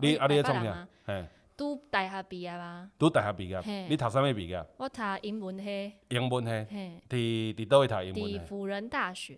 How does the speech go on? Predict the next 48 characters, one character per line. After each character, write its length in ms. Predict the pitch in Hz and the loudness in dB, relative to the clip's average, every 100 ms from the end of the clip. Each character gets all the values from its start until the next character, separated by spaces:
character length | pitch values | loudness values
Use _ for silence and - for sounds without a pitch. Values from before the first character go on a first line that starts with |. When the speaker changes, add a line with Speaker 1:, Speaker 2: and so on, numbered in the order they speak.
| - | -2
Speaker 1:
哦， 160 | 98 104 | 2 4
你 160 | 151 151 | 6 6
蔡 200 | 135 143 | 6 6
依 140 | 143 | 6
林 160 | 117 90 | 2 -2
的 100 | 92 | -4
学 200 | 98 92 | -4 -4
妹 140 | 113 | 0
啦， 40 | |
对 200 | 104 262 | 4 6
啊。 20 | 247 | 6
Speaker 2:
嘿， 20 | |
嘿， 220 | 247 233 | 2 0
嘿， 20 | |
嘿， 160 | 233 220 | -2 -2
嘿， 60 | |
Speaker 1:
哦。 500 | - 104 208 107 208 240 | 2 4 4 4 2 0
Speaker 2:
蔡 140 | 226 | -4
依 60 | 220 | -6
林 140 | 180 | -8
学 140 | - | 2
妹。 80 | 170 | 8
Speaker 1:
啊， 20 | |
你， 180 | 202 226 202 | 8 8 2
你 120 | 220 | 2
读 160 | 143 | 2
英 140 | 120 135 | 0 2
文 140 | 143 | 0
系 220 | 131 135 | 2 0
毕 160 | 131 107 | 0 0
业， 160 | 117 113 | 2 2
你 100 | 143 | 2
过 120 | 151 | 4
来 180 | 117 95 | 4 2
啥， 580 | - 113 123 113 104 - | -2 2 4 4 2 -2
啥 480 | 92 131 151 143 127 67 | 0 4 6 6 2 -6
想 220 | - 110 | -6 -2
要 120 | 131 127 | 0 -2
行 220 | 110 104 | -2 -2
表 240 | 117 113 113 | 0 2 2
演 80 | |
艺 120 | 98 78 | 0 -6
术？ 160 | 90 | -10
是 120 | 82 | -6
啥 80 | 95 | 2
物 80 | 160 | 2
机 180 | - 110 | 2 -2
缘 180 | 98 | -4